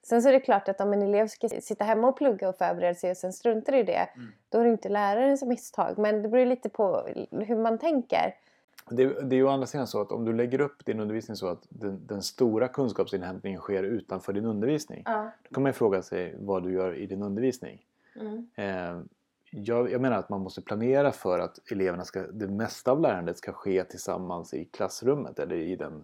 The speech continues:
Speaker 2: arenan där man är när man
Speaker 1: Mm.
Speaker 2: lär sig. Och då, om man går tillbaka till det här med misstag, det finns ju inget,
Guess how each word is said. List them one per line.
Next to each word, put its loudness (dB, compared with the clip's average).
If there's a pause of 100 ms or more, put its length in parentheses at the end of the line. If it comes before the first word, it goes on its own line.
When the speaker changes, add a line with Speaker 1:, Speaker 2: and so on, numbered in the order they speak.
Speaker 2:
arenan -6
där -4
man -8
är -6
när -8
man -6
Speaker 1:
Mm. -10
Speaker 2:
lär -6
sig. -14 (680)
Och -4
då, 8 (340)
om -4
man 2
går 4
tillbaka 2
till -8
det -2
här -6
med -6
misstag, 0
det 0
finns 0
ju 2
inget, 2